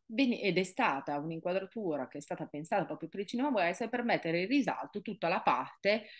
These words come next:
delle pistole, dei cinturoni, e anche perché nel cinema western c'è, c'era l'in-, la necessità di mostrare i cinturoni, mostrare le pistole, e allora una mezza figura non andava bene, una figura intera comunque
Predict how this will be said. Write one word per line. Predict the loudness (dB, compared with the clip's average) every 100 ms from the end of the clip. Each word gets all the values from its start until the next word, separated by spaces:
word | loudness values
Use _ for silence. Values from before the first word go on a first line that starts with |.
| -20 -6
delle | 4 4 4 2 4 2
pistole, | 0 -4 4 6 6 4 0 0 0 -2
dei | 0 0 0
cinturoni, | 0 0 0 4 6 6 4 -2 -4 -10 -4
e | 0 0 2 2 2 2 -2 -2 -4 -6 -8 -8
anche | -10 -10 -4
perché | -4 -2 -4
nel | -2 -4
cinema | -6 -2 0
western | 0 -2 -4 -8
c'è, | -6 -4 -4 -6 _ _
c'era | -8 -4 -4
l'in-, | -4 -4 -8 _ _ _ -12
la | -4
necessità | -2 0 0 0 0 0 4 4 2 -12 -20 -12
di | 0 2
mostrare | 2 -2 -2 0 0 -2
i |
cinturoni, | -4 -6 -4 -4 -2 0 0
mostrare | -2 -4 -2 -2 -2
le | -2
pistole, | -2 -2 -4 0 -2 0
e | 0
allora | 0 0 -2 -4 -6
una | -2 0
mezza | 0 -2
figura | -4 -4 0 -2 -2 -6
non | -6 -4
andava | 0 2
bene, | 2 0 0
una | -4
figura | -4 -4 0 0
intera | 0 0 -2 -2
comunque | -4 -2 -2 -2